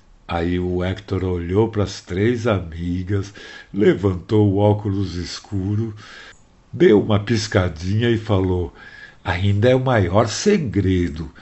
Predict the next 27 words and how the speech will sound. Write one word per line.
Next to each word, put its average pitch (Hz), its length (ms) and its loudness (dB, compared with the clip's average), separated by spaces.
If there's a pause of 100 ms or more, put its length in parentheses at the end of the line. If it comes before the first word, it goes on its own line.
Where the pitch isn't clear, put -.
(380)
Se - 240 -4
der 107 340 2
certo 98 520 0
e - 20 2
eu 101 100 2
conseguir 107 640 -4
fazer 104 400 0
direitinho, 104 960 -2 (260)
vocês 92 420 0
vão 104 160 4
ver 95 240 -2
no 139 120 -2
concurso, 143 800 2
a - 20 -6
semana 104 500 4
que 208 220 0
vem." 117 460 4 (1080)
E 98 160 0
todos 98 580 -2
foram 98 320 -2
pra 90 220 -6
casa 92 360 -4
dormir 90 600 -4
tranquilos, 120 1160 2 (280)
cansados 120 1000 0
e 170 60 -2
contentes. 101 1120 -2